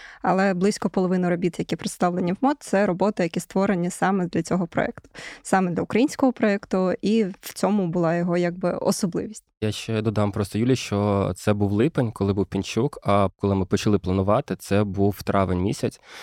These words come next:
Speaker 2: і ми вже коли на етапі, коли ми вже купили контейнери, почали працювати. Ми побачили, що є виставка Пінчуку, м-,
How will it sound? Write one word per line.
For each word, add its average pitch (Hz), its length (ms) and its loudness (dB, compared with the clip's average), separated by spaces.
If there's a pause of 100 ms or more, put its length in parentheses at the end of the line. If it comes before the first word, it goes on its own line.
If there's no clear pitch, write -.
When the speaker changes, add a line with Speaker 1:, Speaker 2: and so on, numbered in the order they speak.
(160)
Speaker 2:
і 110 60 0
ми 107 120 6
вже 104 140 0
коли 104 180 0
на 98 120 4
етапі, 98 300 0
коли 98 200 -4
ми 95 40 0
вже 92 220 -2
купили 98 420 0
контейнери, 113 560 0
почали 98 440 -2
працювати. 95 580 0
Ми 95 140 -2
побачили, 95 400 0
що - 140 -4
є 101 120 2
виставка 95 400 -4
Пінчуку, - 380 -8
м-, 101 160 0